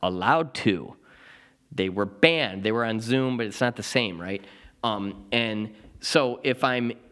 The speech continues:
in meetings, I'm hearing all sort, I'm hearing on a very regular basis that I need to take responsibility for what's going on inside of me,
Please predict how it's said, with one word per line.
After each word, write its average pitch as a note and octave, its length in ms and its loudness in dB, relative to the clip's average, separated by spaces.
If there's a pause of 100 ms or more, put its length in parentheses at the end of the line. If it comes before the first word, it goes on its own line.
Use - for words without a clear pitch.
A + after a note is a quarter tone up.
(200)
in F#3 480 2
meetings, A#2+ 840 0
I'm B2+ 300 2
hearing C#3 600 0
all C3+ 380 0
sort, C3+ 380 -2
I'm B2 160 2
hearing C3+ 520 -2
on A2+ 120 0
a G2+ 60 0
very A#2+ 200 0
regular A#2+ 300 -4
basis G2 440 -4
that D2+ 140 -2
I A2 120 2
need B2 160 0
to G#2 80 -4
take A#2 180 -6
responsibility G2+ 640 -2
for F#2+ 140 -6
what's G2+ 200 -2
going G#2 300 -2
on G2+ 240 0
inside G2 340 -2
of F#2 140 -8
me, G#2 540 0